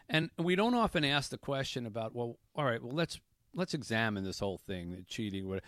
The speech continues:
yeah, I saw it with steroids, I saw it with, with money, I saw it with a lot of other things that people can become very hypocritical about. And so I'm try-, I always try to examine the thing, okay, let's ignore the screaming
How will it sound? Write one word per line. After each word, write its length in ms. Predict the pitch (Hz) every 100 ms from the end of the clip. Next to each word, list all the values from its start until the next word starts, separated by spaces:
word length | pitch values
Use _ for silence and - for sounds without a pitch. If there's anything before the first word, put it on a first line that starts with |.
| - -
yeah, 220 | - - 143
I 40 |
saw 180 | 139 127
it 60 | 113
with 100 | 117
steroids, 680 | - 196 175 165 151 143 120
I 80 |
saw 320 | 110 - 113 110
it 60 |
with, 220 | 117 104 - 139
with 280 | 113 113 - 165
money, 460 | 139 180 165 156 139
I 80 |
saw 220 | 117 - 120
it 60 |
with 120 | 113
a 60 | 120
lot 180 | 127 127
of 80 | 117
other 180 | 123
things 380 | 120 131 123 113 - - - _
that 260 | - 127 -
people 240 | - -
can 140 | - 143
become 320 | 131 143 127
very 220 | 120 123
hypocritical 720 | 117 113 - 147 127 - 95
about. 380 | 92 95 87 - _ _ _
And 140 | 165
so 140 | 170 220
I'm 140 | 190
try-, 260 | 190 202 208
I 100 | 165
always 220 | 269 214
try 240 | - 165
to 80 | 151
examine 440 | 127 107 123 123 123
the 60 |
thing, 160 | 117 143
okay, 240 | 143 -
let's 220 | 113 165
ignore 320 | 196 143 143 147
the 80 |
screaming 680 | 135 - 110 101 92 95 110